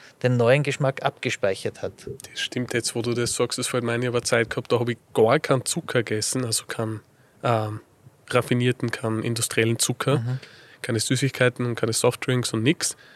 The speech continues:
Speaker 2: Und dann habe ich das erste Mal, ich glaub, irgendwo, ich weiß nicht mehr wo, in irgendeinem Kaffeehaus wieder so eine Schokotorten gegessen und ich hab's nicht ausgehalten.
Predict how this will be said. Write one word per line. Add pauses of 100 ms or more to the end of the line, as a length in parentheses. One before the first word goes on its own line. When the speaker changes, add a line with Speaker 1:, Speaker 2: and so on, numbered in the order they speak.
(260)
Speaker 2:
Und
dann
habe
ich
das
erste
Mal,
ich
glaub, (300)
irgendwo,
ich
weiß
nicht
mehr
wo,
in
irgendeinem
Kaffeehaus
wieder
so
eine
Schokotorten
gegessen
und
ich
hab's
nicht
ausgehalten.